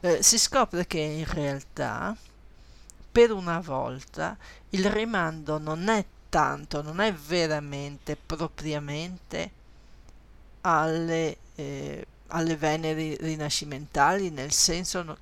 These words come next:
che non è propriamente un rimando, eh, alla mitologia classica, ma rimanda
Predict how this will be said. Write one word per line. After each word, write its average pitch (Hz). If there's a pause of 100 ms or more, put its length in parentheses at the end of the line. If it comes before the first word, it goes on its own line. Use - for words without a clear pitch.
che -
non 160
è 226
propriamente 170 (220)
un 180 (180)
rimando, 151 (720)
eh, 147 (2250)
alla 160
mitologia 151
classica, 139 (960)
ma 180 (1040)
rimanda 175